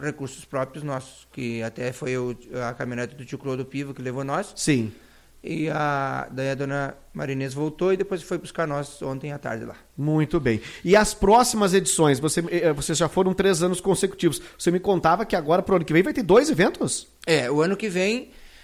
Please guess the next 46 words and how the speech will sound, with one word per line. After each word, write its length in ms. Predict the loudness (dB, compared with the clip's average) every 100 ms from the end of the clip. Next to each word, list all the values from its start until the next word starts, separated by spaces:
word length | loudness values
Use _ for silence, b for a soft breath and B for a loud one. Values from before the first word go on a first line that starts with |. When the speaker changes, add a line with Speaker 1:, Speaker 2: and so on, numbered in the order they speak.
| b
Speaker 1:
eles, 280 | 0 2 2 2
eles 260 | 2 2
querem 300 | 0 0 2
que 120 | 0 0
a 40 |
gente 300 | 0 -2 -6
fique, 520 | -8 -8 -4 -2 -2
que 120 | -2
nós 180 | 0 0
fica, 320 | -2 -2 0
fique 380 | -2 -4 -4 -2
um 120 | -2
mês 280 | 2 2 2
lá. 180 | 0 -8 -10 _
Speaker 2:
Uhum. 200 | 4 4
Speaker 1:
Porque 180 | 4 0
tem 580 | 0 2 2 0 0
a 160 | 0 2
Expo 280 | 2 2 -6
Giruá, 500 | -4 0 2 2 -2 -10 _ _
que 140 | -4
é 240 | 0 2 0
a 60 |
de 80 | -2
seis-, 280 | -2 -4 -4 -6
a 100 | -6
seiscentos 400 | -6 -4 -4 -2
quilômetros 400 | -2 -2 -2 -4
de 80 |
lá, 180 | -2 0
que 140 | 0 -2
é 60 |
uma 180 | -2 -4
expo 300 | -4 -8 -10
também 340 | -2 -2 0
muito 300 | -2 -2 -2
grande. 320 | 0 2 0 -4 -18 b b b b b b b b b b b _ _
E 580 | 0 4 6 6 4 0
que 60 | -2
é 60 | -2
na 100 | 0
Rota 260 | -4 -4
do 80 | -10
Café 520 | -4 -4 -2 2 4
ali, 200 | 2 0
enfim. 440 | -2 -2 -2 -4